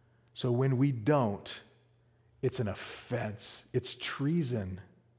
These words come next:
It's a big deal. You might be tempted to say, as a lot of modern people are,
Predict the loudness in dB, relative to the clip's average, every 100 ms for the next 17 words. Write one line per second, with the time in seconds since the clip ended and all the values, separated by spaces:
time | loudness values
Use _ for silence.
0 | _ _ _ _ _ _ _ _ _ _
1 | _ _ _ _ _ _ _ _ _ -4
2 | 0 2 2 0 0 0 0 -2 -6 -14
3 | -20 _ _ _ _ _ _ _ _ _
4 | _ _ _ _ _ _ _ _ _ _
5 | _ _ _ _ _ _ -6 2 8 10
6 | 8 6 4 4 4 2 6 10 10 10
7 | 10 10 10 10 8 6 4 6 8 10
8 | 10 8 4